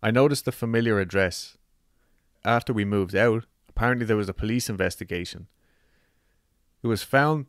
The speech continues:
that the family that owned the house suddenly just left for Arizona and rented out the house to subsidize income. The parents were arrested when the house was condemned,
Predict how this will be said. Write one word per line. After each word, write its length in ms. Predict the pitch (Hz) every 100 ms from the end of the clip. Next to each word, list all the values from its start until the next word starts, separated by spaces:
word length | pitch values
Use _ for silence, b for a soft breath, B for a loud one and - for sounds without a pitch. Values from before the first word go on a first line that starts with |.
| -
that 120 | 117
the 80 | -
family 400 | - 127 143 151
that 180 | 131 107
owned 280 | - 113 123
the 60 | 110
house 520 | - 92 90 - - _ _
suddenly 420 | - 139 143 131
just 180 | 113 104
left 300 | 101 104 110
for 200 | - 101
Arizona 680 | 101 101 92 98 101 87 87 _ _ _ _
and 160 | 107 104
rented 300 | 113 113 107
out 160 | 104 98
the 100 | 92
house 240 | 95 92
to 100 | -
subsidize 560 | - 104 - 95 92 90
income. 380 | 113 110 90 90 _ _ _ _ _ _ _ _ _ -
The 60 | -
parents 340 | 120 135 151
were 200 | 151 139
arrested 420 | 120 104 - 110
when 140 | 104 98
the 60 | 92
house 240 | 101 107 -
was 120 | 98
condemned, 580 | 104 95 107 92 95